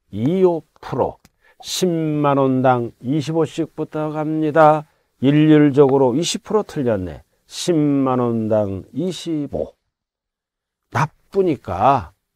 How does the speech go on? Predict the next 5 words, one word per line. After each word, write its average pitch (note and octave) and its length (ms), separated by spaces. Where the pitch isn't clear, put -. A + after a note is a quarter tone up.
신고가 A#3+ 760
아니라 B2+ 420
납부 C#3 1040
가산세를 E3+ 840
물어보죠. E3+ 640